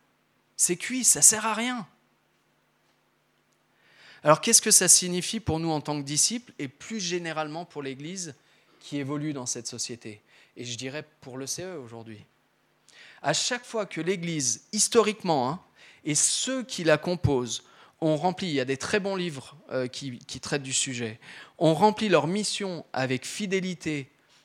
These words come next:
en utilisant le langage approprié, elle a été source de transformation profonde dans la cité. C'est un acte d'obéissance.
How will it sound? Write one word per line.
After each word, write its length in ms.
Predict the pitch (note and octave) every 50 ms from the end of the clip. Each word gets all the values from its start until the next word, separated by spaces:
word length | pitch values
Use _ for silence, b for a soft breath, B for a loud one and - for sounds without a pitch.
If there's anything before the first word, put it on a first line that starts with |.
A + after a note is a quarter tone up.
| b b
en 220 | - C3+ C3+ C#3 D3+
utilisant 600 | E3+ G3 G3 - - G3 F#3 F#3+ E3+ D#3+ E3 D#3
le 120 | D3 C3 B2+
langage 380 | C3 D3 D#3 D#3 E3+ E3 D3
approprié, 840 | D3+ C#3+ - - C#3+ C3+ - - C3 C3 C3 C#3 D3 E3+ F3 - -
elle 180 | - C3 C3 B2+
a 80 | B2+ B2+
été 260 | B2 B2 - C3 B2 - _ -
source 540 | - - - - - - G#3 F3+ D#3+ C#3+
de 80 | B2+ C3
transformation 960 | - - - - F#3 F#3 - - - F#3+ E3 D#3+ D3+ D3 - - - B2+ A#2+ A#2 -
profonde 680 | - - F#3 F#3 E3+ - - D#3+ D#3 D#3 D#3 D#3 D3 D3+ b b b b b b b _ -
dans 180 | C3+ C#3+ C3+
la 120 | C3+ B2+ A#2
cité. 420 | - - B2+ A#2 - G#2+ - - _ _ _ _ _ _ _ _ _ _ _ _ _ _ _ _ b b b b b b b b b b b b b _ _ -
C'est 240 | - - - D3+
un 180 | D3+ D3+ D3 D#3
acte 300 | F3 F#3+ F#3 - - -
d'obéissance. 1040 | C3+ A#2+ A#2 D3 E3 D#3 D#3+ E3 D#3+ C#3+ - - - A#2+ A2+ - - - - -